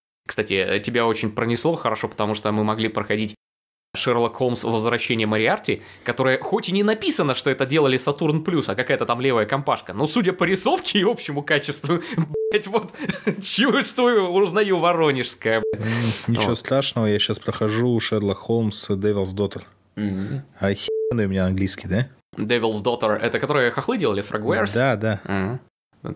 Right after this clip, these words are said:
Speaker 1: Ну, ты, слушай, это по сравнению с тем просто голливудский блокбастер, Джеймс Кэмерон, можно сказать.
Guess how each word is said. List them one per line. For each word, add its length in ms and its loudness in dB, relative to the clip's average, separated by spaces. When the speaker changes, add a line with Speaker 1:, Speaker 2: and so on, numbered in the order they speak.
Speaker 1:
Ну, 280 0
ты, 100 -2
слушай, 320 2
это 160 0
по 80 -2
сравнению 440 2
с 60 -2
тем 220 -2
просто 240 -2
голливудский 400 0
блокбастер, 520 -2
Джеймс 300 -2
Кэмерон, 460 -6
можно 240 -4
сказать. 320 -4